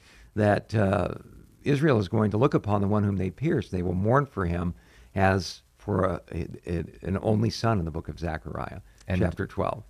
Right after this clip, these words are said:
Speaker 2: And that passage notes that when God comes to fight for Israel, in that passage, verse eight, it leads into the conversation, "They will look upon me whom they pierced."
Speaker 1: Right.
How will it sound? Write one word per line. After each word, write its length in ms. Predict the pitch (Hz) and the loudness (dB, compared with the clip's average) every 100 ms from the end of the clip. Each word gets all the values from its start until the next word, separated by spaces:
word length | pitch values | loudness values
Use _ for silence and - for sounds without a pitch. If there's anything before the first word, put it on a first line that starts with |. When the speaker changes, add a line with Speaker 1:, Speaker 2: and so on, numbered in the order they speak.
| - - | -6 2
Speaker 2:
And 200 | 98 90 | 2 2
that 300 | 98 92 - | 0 0 0
passage 560 | 123 120 101 90 80 | 0 2 2 -2 -2
notes 320 | 95 92 73 - | 0 0 -2 -6
that 160 | - | -4
when 200 | 92 87 | 0 0
God 440 | 85 95 98 92 - | 2 4 4 2 -2
comes 320 | 95 73 - | -4 -4 -4
to 100 | 90 | -6
fight 360 | - 80 64 | -2 -4 -4
for 260 | - 92 85 | -6 -4 -2
Israel, 600 | 92 90 - 69 58 55 | -2 -4 -4 -6 -8 -8
in 200 | 104 104 98 | 0 2 2
that 220 | 92 85 | 0 -2
passage, 580 | - 95 90 - 65 85 | -2 -2 -2 -4 -8 -6
verse 260 | 85 82 - | -4 -4 -4
eight, 260 | 92 71 - | -8 -6 -10
it 180 | 85 | -10
leads 260 | 101 101 85 | -4 -6 -4
into 300 | - 117 110 | 0 2 2
the 100 | 92 | 0
conversation, 800 | - 90 80 78 - 87 78 87 | 0 -2 -2 -8 -4 -6 -4 -10
"They 100 | 82 | -8
will 160 | 87 90 | -4 -2
look 180 | 95 - | -2 -4
upon 440 | - 98 85 87 | -4 -2 -2 0
me 220 | 104 104 | 0 -2
whom 320 | 87 - 95 87 | -4 -4 -4 -4
they 180 | 78 | -6
pierced." 520 | 73 - 139 71 - 90 | -6 -4 -2 -2 -4 2
Speaker 1:
Right. 260 | 101 78 | 2 2